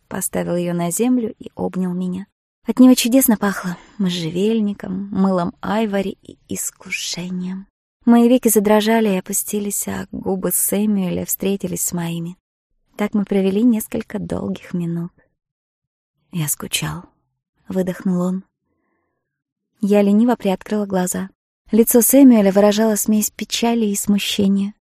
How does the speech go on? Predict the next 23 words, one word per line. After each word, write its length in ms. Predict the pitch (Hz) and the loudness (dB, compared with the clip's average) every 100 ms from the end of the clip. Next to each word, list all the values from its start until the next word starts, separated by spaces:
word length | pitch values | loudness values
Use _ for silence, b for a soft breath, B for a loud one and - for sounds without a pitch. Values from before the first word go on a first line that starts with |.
| _ _ | _ _
Он 260 | - 196 190 | -4 0 2
ещё 320 | 190 196 - | 2 2 2
раз 200 | 202 208 | 2 2
коснулся 480 | - 180 196 185 196 | 0 0 2 0 0
моих 200 | 185 185 | 2 2
жадных 380 | 185 185 180 180 | 4 4 4 2
губ, 300 | 170 220 233 | 4 2 2
а 60 | |
потом 300 | 190 185 190 | -2 0 2
наклонился, 800 | 185 180 180 180 196 247 - - - _ _ - | 0 2 0 2 2 0 -2 -6 -10 _ _ 2
поднял 280 | 311 269 | 6 6
корзинку, 680 | 233 214 202 202 277 294 208 | 6 4 6 6 6 6 6
обнял 360 | 196 240 233 208 | 6 6 6 6
меня 240 | 196 196 | 6 4
свободной 440 | - 190 185 185 | 2 4 4 4
рукой 240 | 185 185 196 | 2 2 2
за 160 | 185 | 4
талию, 420 | 180 214 262 240 202 | 2 2 2 2 0
и 220 | 208 202 | -2 -2
мы 220 | 196 226 | 0 -2
пошли 360 | 254 220 - 208 | -2 -4 -4 -4
к 60 | |
дому. 340 | 190 190 190 | -2 -2 -2